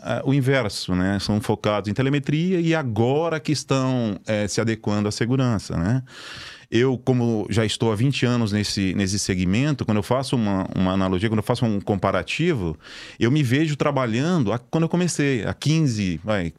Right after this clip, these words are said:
vinte anos, né? Porque, basicamente, lá eu tenho um, um, um equipamento de rastreamento instalado com comunicação G P R S, né? E o México é um país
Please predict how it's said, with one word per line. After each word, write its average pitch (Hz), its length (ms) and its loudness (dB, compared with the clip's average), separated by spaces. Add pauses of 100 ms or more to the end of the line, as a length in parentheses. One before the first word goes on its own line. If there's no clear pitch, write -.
(400)
vinte 135 360 2
anos, 104 420 -2 (120)
né? 107 300 0 (800)
Porque, 110 720 0 (1080)
basicamente, 110 840 0
lá 117 100 2
eu 143 80 -2
tenho 143 260 2
um, 101 200 0
um, 98 440 0
um 104 60 2
equipamento 107 520 0
de 101 60 0
rastreamento 101 760 0
instalado 131 640 0
com 123 160 0
comunicação 110 560 0
G 98 100 -2
P 107 140 0
R 101 180 0
S, 165 400 -2
né? 104 200 0
E 90 80 0
o 87 40 -2
México 95 380 -2
é 110 100 2
um 120 100 0
país 92 600 -2